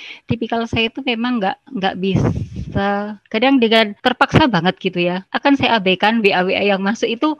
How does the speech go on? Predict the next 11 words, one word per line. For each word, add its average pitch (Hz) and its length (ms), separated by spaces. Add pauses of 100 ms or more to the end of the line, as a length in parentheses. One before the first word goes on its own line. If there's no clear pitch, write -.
saya 277 160
cuma 269 160
lihat, 226 400 (720)
udah, 233 320 (320)
biarin, 202 480
biarin, 185 320
biarin. 185 320 (240)
I-, - 320
i-, - 60 (180)
kayak - 320 (440)
udah 233 320